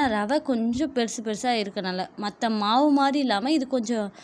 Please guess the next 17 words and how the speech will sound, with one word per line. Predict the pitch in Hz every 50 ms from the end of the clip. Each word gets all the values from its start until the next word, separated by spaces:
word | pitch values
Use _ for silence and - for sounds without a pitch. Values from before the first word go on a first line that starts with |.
| - - - -
குட்டி | - 277 254 339 -
குட்டியா | 320 262 262 302 311 302 277 247 240
இருக்கனால | 240 254 254 233 226 196 185 190 233
இது | 285 285 220 220
வேகணும் | 196 214 233 247 262 254 277 269 262 170 170
அப்படிங்கிறதுக்காக | 196 208 190 185 180 175 - - 165 165 151 185 226 311 349 - - - - - - - -
தண்ணியை | - 214 226 254 285 311 320 311 277
கொஞ்சம் | 277 233 233 240 226 277 269
கொஞ்சமா, | 285 269 262 254 262 262 269 269
நல்லா | 226 214 233 247
கொதிக்க | 247 - 247 214 220 - - 269
வச்ச | 262 262 240
தண்ணியை | 233 214 214 208
வந்து | 196 196 202 269 269
கொஞ்சம் | - 240 226 220 - 254 262
கொஞ்சமா | 247 226 202 240 240 247
ஊத்தி, | 226 208 185 180 175 165 - - 262 330 403